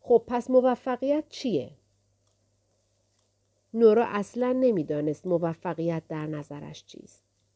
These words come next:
مدت خیلی زیادی بود که احساس می‌کرد آدم شکست خورده و ناموفقی است.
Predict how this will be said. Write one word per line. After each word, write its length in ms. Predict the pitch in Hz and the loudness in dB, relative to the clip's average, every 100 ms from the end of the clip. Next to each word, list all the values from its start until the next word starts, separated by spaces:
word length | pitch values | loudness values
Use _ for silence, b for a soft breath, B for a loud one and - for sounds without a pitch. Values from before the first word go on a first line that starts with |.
| _ | _
مدت 340 | 226 220 220 226 | 2 4 4 0
خیلی 320 | 220 196 190 | 0 0 0
زیادی 380 | 175 196 208 202 | -2 0 0 0
بود 180 | 196 - | -4 -6
که 140 | 196 | -4
احساس 420 | 180 - 196 - | -4 -4 -8 -6
می‌کرد 300 | 202 208 196 | -8 -6 -8
آدم 340 | - 180 185 202 | -4 0 0 0
شکست 540 | - 180 180 170 - | -4 -8 -8 -10 -6
خورده 300 | 185 180 247 | -4 0 0
و 120 | 247 | 2
ناموفقی 920 | 240 185 160 156 160 156 - 214 - | 0 0 -2 -4 -8 -12 -12 -14 -14
است. 260 | - - | -20 -20